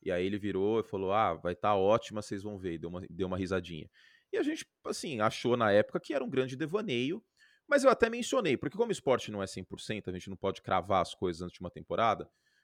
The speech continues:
é, nesse caso pra mim era noventa e nove por cento, mas aquele um por cento era, gente, em dois mil e dois,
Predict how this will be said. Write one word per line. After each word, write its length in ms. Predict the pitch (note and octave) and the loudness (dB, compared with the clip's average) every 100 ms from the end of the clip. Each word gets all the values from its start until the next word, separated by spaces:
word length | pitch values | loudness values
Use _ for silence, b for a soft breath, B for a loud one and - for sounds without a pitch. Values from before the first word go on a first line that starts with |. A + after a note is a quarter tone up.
| _ | _
é, 100 | F#2 G2 | -10 -4
nesse 240 | G#2 - | -4 0
caso 200 | F2+ F#2+ | 2 2
pra 100 | - | 0
mim 100 | F#2 | 0
era 120 | F#2+ | 0
noventa 400 | G#2 G#2 A2 A2+ | 2 2 2 0
e 20 | G#2 | 2
nove 160 | G#2 | 0
por 140 | - F#2+ | -2 -6
cento, 200 | C3 A#2+ | -6 -2
mas 220 | A#2+ A#2+ | 0 2
aquele 400 | C3 - G#3+ A#3 | 0 0 -4 -4
um 100 | G#3+ | -6
por 200 | - D3+ | -8 -10
cento 400 | - D3+ E3+ C#3 | -8 -8 -4 2
era, 280 | G#2+ F#2 - | 4 2 -4
gente, 400 | - A#2+ F2+ - - | -8 -8 -6 -12 -18
em 120 | C#3+ | -10
dois 200 | B2 F#2 | -8 -8
mil 100 | F#2 | -8
e 60 | |
dois, 520 | D#2+ A2+ F#2+ - - | -4 0 0 -2 -14